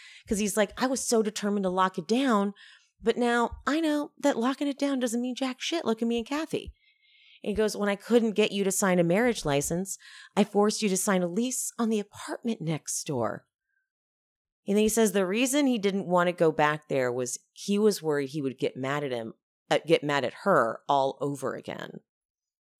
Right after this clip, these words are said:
And I'm like, "That's kinda what I thought, right?" <laughs> It's like, "Isn't that what everyone else thought? Isn't that what we thought?" Like, that,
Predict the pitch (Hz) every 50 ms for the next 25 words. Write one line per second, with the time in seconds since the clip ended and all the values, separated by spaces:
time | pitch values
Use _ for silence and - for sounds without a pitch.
0 | _ - 156 170 165 165 165 156 - 165 165 - - - 190 180 175 165 160 160
1 | 156 151 151 147 - 254 254 - - - _ _ _ _ _ - - - - 254
2 | 294 - _ _ _ _ _ _ _ - - - _ _ _ _ _ _ _ _
3 | _ _ _ _ - 175 - - - - - 311 - - - 349 - - - 302
4 | - - - 302 254 - - 262 233 220 202 214 226 226 262 247 226 220 220 220
5 | 214 196 180 220 220 214 208 220 226 226 220 - 208 196 196 - - - - -
6 | - - - - - - - _ _ _ - 202 202 208 208 196 190 185 180 180
7 | 185 175 - 370 - _ _ _ _ _ _ _ 160 160 156 - 156 -